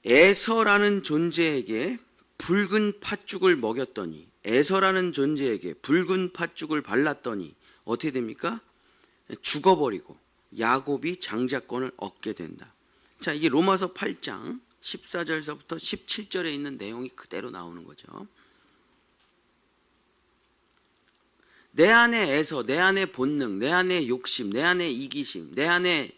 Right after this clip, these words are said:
인간적으로 내가 잘 먹고 잘 살려고 하는 세상적인 욕심, 이거 어떻게 죽여요? 어떻게 죽여요? 뭐 팥죽으로 죽이는 거지. 팥죽을 먹어요. 붉은 피를 마셔요. 예수의 살과 피를 먹어요.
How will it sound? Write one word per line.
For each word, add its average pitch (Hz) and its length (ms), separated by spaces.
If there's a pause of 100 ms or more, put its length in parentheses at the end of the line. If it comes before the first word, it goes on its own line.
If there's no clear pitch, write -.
인간적으로 180 920
내가 139 320 (220)
잘 - 180
먹고 170 260
잘 123 200
살려고 139 400
하는 123 300 (200)
세상적인 175 720
욕심, 110 360
이거 143 140
어떻게 123 320
죽여요? 101 500 (800)
어떻게 107 320
죽여요? 139 380
뭐 113 120
팥죽으로 170 520
죽이는 101 380
거지. 78 220 (360)
팥죽을 208 500
먹어요. 123 480 (560)
붉은 208 440
피를 185 320
마셔요. 139 520 (400)
예수의 214 400
살과 190 380
피를 170 220
먹어요. 117 560